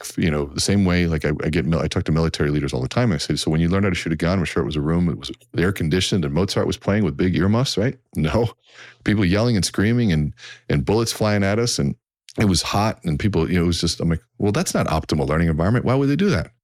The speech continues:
"Well, we have to train to the level that we're expected to perform in the environment we're expected to perform in." I'm like, "Got it." Well, that's what we do with speaking. I'm gonna put you in a very, now,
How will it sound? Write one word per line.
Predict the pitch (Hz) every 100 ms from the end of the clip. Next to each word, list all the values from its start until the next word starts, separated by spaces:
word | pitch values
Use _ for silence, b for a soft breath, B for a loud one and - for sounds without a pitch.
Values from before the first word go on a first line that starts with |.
| b b b _
"Well, | 120
we | 117
have | 113 127
to | 98
train | - - 131 139 101
to | -
the | 95
level | 87 113 98 85
that | 82
we're | 85
expected | - 110 104
to | 80
perform | 76 73 104 113 98
in |
the | 87
environment | 80 80 92 92
we're | 85
expected | - 85 -
to | -
perform | - 90 113
in." | 269 -
I'm | - _ _ _ _ _ -
like, | 73 - -
"Got | 85 76
it." | 60 - _ -
Well, | 78
that's | 95 117 -
what |
we | 92
do | 87 85 80 85
with | 85
speaking. | - 151 156 117 -
I'm | 87
gonna | 87 80
put | - 143
you | - 98 -
in | 101 92 69 -
a |
very, | 73 80 71 - _ _ b b b -
now, | 98 73